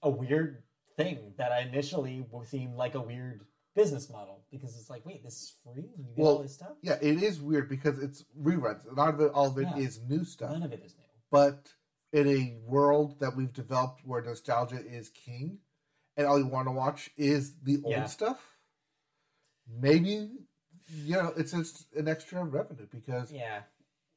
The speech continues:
Speaker 2: I mean, as someone's probably sitting up there thinking, "We have all of this just sitting here. Why don't we
Speaker 1: Yeah.
Speaker 2: have ad-supported streaming for it?"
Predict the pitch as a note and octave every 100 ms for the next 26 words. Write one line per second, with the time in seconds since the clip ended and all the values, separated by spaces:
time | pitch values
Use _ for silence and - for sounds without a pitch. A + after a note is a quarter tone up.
0 | _ - C#3+ C3+ C3 B2+ C3+ C3+ D#3+ C#3+
1 | C#3+ C3+ - C3+ B2+ B2+ D3+ C#3+ B2+ B2+
2 | A#2 D3+ D3 B2 B2+ _ _ _ D3+ A3+
3 | F#3 F3+ F3 D#3 D#3+ C#3 C3+ - D#3+ D3
4 | A2+ A2+ C3 - _ _ _ A#2 C3+ C#3+
5 | D#3 D3+ C#3+ D3+ C#3+ C#3 C3+ C3+ _ _
6 | _ _ - C3+ C#3 C3+ - C3 C#3+ C#3
7 | C#3 C3+ - C3+ C3 C3 - _ _ -
8 | - D3 E3 A#2+ G#2+ G2+